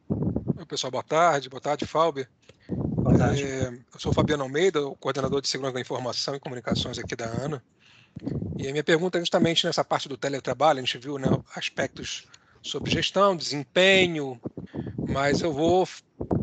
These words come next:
Speaker 1: puxar para o, a, a, a, a minha, a minha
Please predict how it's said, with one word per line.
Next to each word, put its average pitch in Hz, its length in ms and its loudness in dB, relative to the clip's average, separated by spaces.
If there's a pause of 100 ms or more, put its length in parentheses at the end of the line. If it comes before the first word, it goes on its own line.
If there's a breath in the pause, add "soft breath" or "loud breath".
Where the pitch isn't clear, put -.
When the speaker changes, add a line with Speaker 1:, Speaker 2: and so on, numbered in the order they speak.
(580)
Speaker 1:
puxar 175 580 4 (380)
para 180 300 8
o, 190 200 -2
a, 170 440 2
a, - 60 -16 (360)
a, 151 380 -2 (160)
a 165 60 -12
minha, 170 800 4 (920)
a 139 240 4
minha 156 1200 -2